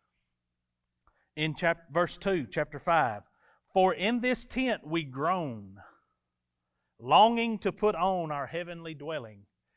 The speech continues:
Anybody know what Paul means when he talks about "in this body we groan"?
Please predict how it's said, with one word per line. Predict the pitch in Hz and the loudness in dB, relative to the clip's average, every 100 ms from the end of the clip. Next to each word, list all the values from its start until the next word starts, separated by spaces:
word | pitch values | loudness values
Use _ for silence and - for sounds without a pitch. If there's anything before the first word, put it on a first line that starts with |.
| _ 170 | _ -4
Anybody | 226 233 233 214 | -2 0 0 2
know | 226 226 | 4 6
what | 220 156 | 4 4
Paul | 208 226 214 | 4 6 4
means | 190 220 214 180 | 2 -2 -2 -6
when | 185 | -8
he | |
talks | 170 202 196 | 0 0 0
about | 190 196 175 | 0 0 0
"in | 180 185 | -6 -4
this | 190 175 | -6 -4
body | 175 185 185 | -2 -2 -2
we | 165 151 | -6 -4
groan"? | 147 196 208 196 180 | -2 -2 -2 -8 -10